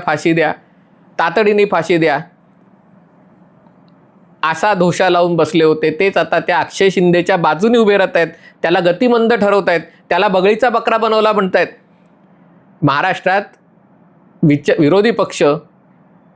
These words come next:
एवढ्या मोठ्या प्रमाणावर बौद्धिक दिवाळखोरीचं प्रदर्शन करेल असं वाटलं नव्हतं. आणि पृथ्वीराज चव्हाणांसारखे सुविद्य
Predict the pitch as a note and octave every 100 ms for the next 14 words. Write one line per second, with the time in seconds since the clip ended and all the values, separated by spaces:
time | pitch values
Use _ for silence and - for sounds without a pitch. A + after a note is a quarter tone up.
0 | D#4+ C#3+ D#3 F3 G#3+ G3+ F#3+ F#3+ F3+ E3+
1 | E3+ D#3+ D3 D3 G#3 F3+ F#3 F3+ F#3 F3+
2 | F3 F3+ D3+ E3+ - E3 E3 D#3 D3+ E3+
3 | C#3+ - D#3+ D3+ D#3 E3 E3 D3+ F#3 F#3
4 | F3 F3+ F3+ F3 - F#3+ G3 _ _ _
5 | _ _ _ _ _ _ _ _ _ _
6 | - E3+ G3+ F3+ F#3+ E3